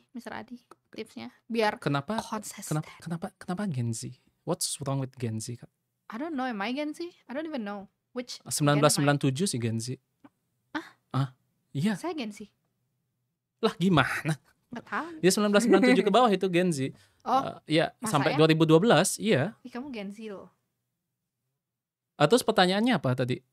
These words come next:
Speaker 1: Biar konsisten ntar
Speaker 2: Oh.
Speaker 1: buat Gen Z.
Speaker 2: Oke.
Speaker 1: Yang nanya padahal bukan Gen Z kayaknya, nggak tahu sih.
Speaker 2: Oh, wuhu.
Speaker 1: <laughs>
Speaker 2: Ya, tapi,
Speaker 1: Bercanda.
Speaker 2: tapi, eh,
Speaker 1: Nggak tahu juga umurnya berapa.
Speaker 2: but anyway, ini Agus gitu ya?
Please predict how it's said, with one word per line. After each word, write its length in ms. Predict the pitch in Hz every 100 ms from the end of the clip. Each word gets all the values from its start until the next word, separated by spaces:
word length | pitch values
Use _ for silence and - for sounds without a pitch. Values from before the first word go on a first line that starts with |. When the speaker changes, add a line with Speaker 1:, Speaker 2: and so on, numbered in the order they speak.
| _ _ 175 - _ _ _
Speaker 1:
Biar 200 | - 220
konsisten 500 | 220 247 269 - 180 180
ntar 240 | 190 175 -
Speaker 2:
Oh. 180 | 151 147
Speaker 1:
buat 140 | 123
Gen 220 | 202 214 226
Z. 220 | 196 - - _ _ _ _ _
Speaker 2:
Oke. 160 | 139
Speaker 1:
Yang 120 | 262 294
nanya 220 | 311 381
padahal 240 | 427 427
bukan 220 | 392 311
Gen 200 | 247 226
Z 100 | 220
kayaknya, 320 | 196 180 143 190
nggak 140 | 208
tahu 180 | 247 302 269
sih. 80 |
Speaker 2:
Oh, 180 | 151 143 294 320 -
wuhu. 720 | 139 214 226 220 240 - 151
Speaker 1:
<laughs> 140 | -
Speaker 2:
Ya, 160 | 160 165
tapi, 160 | 185
Speaker 1:
Bercanda. 480 | 233 220 226 240 240
Speaker 2:
tapi, 320 | 175 240 226
eh, 240 | 165 175 180
Speaker 1:
Nggak 140 | 226
tahu 200 | 233 262 240
juga 180 | 214 202
umurnya 280 | 190 180 185
berapa. 140 | 160
Speaker 2:
but 140 | 156 196
anyway, 340 | 202 214 190
ini 240 | 180 196
Agus 260 | 202 147 175
gitu 180 | - 147
ya? 120 | 131